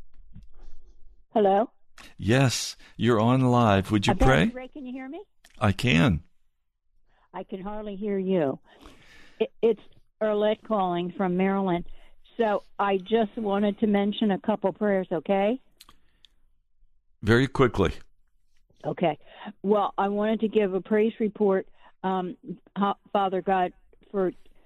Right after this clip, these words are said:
Speaker 1: bringing Boris Johnson out of, you know, the coronavirus and giving thanks to his nurses that stayed with him all night and to the medical staff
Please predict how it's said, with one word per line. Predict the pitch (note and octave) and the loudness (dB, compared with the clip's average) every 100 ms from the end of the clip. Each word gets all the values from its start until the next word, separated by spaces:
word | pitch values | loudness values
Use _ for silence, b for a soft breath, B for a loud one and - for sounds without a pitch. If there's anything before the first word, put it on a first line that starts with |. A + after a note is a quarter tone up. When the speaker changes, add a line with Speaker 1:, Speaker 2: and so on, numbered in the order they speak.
| - _ _ - _ _ - - _ - | -20 _ _ -20 _ _ -20 -20 _ -2
Speaker 1:
bringing | F#3 A#3 A3 G3+ | 2 4 4 2
Boris | F#3+ G3 G3 - - | 2 0 -2 -2 -2
Johnson | G3 G#3+ A3+ G#3+ F#3 | -2 -2 -4 -4 -2
out | F3 F#3 F3+ - | -2 -2 -2 -2
of, | F3+ E3+ D#3+ D#3 - - b b b b - - - - - | 0 0 -2 -6 -20 -20 b b b b -20 -20 -20 -20 -8
you | G3 G#3+ | 0 2
know, | G3+ F3+ E3+ | 2 2 0
the | F3 | -2
coronavirus | F3 G3 F3 F3+ F3+ F3 F3 F3+ F3+ F#3 G3+ - - | -2 -2 0 0 -2 -2 -2 0 0 0 -2 -4 -4
and | F3+ F3 | -2 0
giving | G3 F#3+ F3+ - | 0 0 -2 -2
thanks | G#3 G3 G3 A#3 - - b b _ - | -2 0 -2 -4 -8 -20 b b _ -2
to | A#3 | 2
his | G#3 F3+ | 2 0
nurses | F#3 F#3+ G3+ A3+ G3+ | -2 -2 -2 -4 -2
that | G3+ - | -4 -2
stayed | G#3 F#3+ | 0 2
with | F#3 F#3+ | 0 0
him | G3+ | 0
all | G3 F#3 | 0 0
night | F#3 G3 G#3 C4+ - | -2 -2 0 -2 -2
and | F#3+ F#3+ | -4 -2
to | F#3+ | -2
the | F3+ - b b b b b _ _ _ _ - | -2 -4 b b b b b _ _ _ _ -2
medical | G3 F#3+ F#3 F3+ - | 0 2 -2 -8 -6
staff | - D#3+ C#3 | 0 0 0